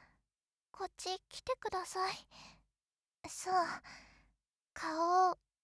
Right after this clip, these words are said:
私の胸に。ギュッ。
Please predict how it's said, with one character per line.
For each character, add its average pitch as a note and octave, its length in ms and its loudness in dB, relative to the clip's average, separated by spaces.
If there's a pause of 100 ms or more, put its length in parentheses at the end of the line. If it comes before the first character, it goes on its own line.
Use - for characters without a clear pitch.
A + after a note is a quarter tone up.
(200)
私 F#4+ 460 2
の G4 200 2
胸 G4+ 320 2
に。 F#4+ 380 -4 (2250)
ギ F#4 120 -8
ュ - 20 -2
ッ。 G#4+ 40 0